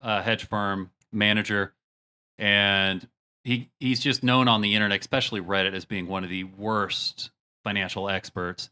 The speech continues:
And there's even a fund out there I know that actually picks the opposite of whatever he tells you to do. And I believe it's outperforming the S and P five hundred. Like, it's actually successful. Backstory of Jim Cramer.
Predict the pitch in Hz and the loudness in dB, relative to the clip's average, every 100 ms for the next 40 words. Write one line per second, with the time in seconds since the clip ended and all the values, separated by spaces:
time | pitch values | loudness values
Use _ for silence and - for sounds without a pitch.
0 | _ _ _ _ 107 110 117 190 170 - | _ _ _ _ -2 0 0 0 0 0
1 | - 120 185 104 90 - 90 87 90 90 | 2 2 4 2 2 2 0 0 -2 -2
2 | 87 90 - _ _ - 101 90 110 - | -4 -6 -12 _ _ -2 0 2 -2 0
3 | 113 104 98 95 - _ _ - 135 123 | 0 2 0 -2 -8 _ _ 0 2 0
4 | - - 101 104 113 170 139 - 98 90 | -6 -6 -8 0 2 2 0 -2 -2 -2
5 | 98 101 107 95 101 90 107 101 101 90 | -4 2 2 2 -2 -2 -2 -2 -4 -6
6 | 85 98 123 180 - _ _ _ _ _ | -4 -2 0 -2 -6 _ _ _ _ _
7 | - 110 110 110 113 117 139 160 - 120 | -2 2 4 4 0 0 0 -2 0 0
8 | 143 - - 123 120 98 101 110 - 107 | 0 -2 -2 0 0 0 -2 -4 -4 -6
9 | - 107 101 - 92 87 98 98 - 90 | -4 -4 -4 -2 -2 0 -4 -4 -8 -8
10 | 85 95 - - - 101 - 104 - 98 | -6 -8 -10 -14 -6 -4 -4 -8 -10 -8
11 | - 107 - - - _ _ _ - 123 | -2 -2 -4 -14 -20 _ _ _ 0 0
12 | - 127 117 104 98 - 113 104 - 104 | 2 4 6 6 2 0 0 0 0 2
13 | 101 101 95 | 2 0 -2